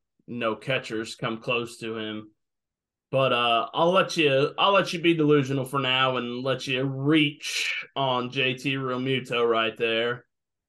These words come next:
Um, and I'm gonna go ahead and take, uh, Julio Rodriguez as my next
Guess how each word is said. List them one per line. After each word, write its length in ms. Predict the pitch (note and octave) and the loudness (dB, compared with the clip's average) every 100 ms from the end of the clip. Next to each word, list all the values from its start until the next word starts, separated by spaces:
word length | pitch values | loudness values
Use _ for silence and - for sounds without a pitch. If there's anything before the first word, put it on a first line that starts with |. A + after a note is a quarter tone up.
| _ _ _ | _ _ _
Um, 760 | B2+ B2 A#2 A2+ A2 A2 - _ _ - | -4 -2 -2 -2 -4 -8 -14 _ _ -10
and 80 | B2 | -2
I'm 180 | C#3 D3+ | 0 0
gonna 180 | C#3 | -2
go 240 | A#2 A#2+ A#2 | 0 0 0
ahead 280 | A2+ A2 A2 | 0 -4 -4
and 260 | G#2+ G#2+ | -6 -10
take, 400 | - A#2+ A2 G#2 | -6 -2 -2 -2
uh, 440 | G#2 G#2 G2+ F#2+ F#2 _ _ _ _ _ _ _ _ | -4 -4 -4 -8 -10 _ _ _ _ _ _ _ _
Julio 320 | C#3 C#3+ C#3+ | -4 -2 0
Rodriguez 720 | C#3+ C#3+ C#3 D3+ D#3 G#2+ G2+ | 2 2 2 -2 -2 -4 -4
as 120 | G#2 A2 | -12 -12
my 160 | G#2 | -10
next 240 | G#2 G2+ | -8 -10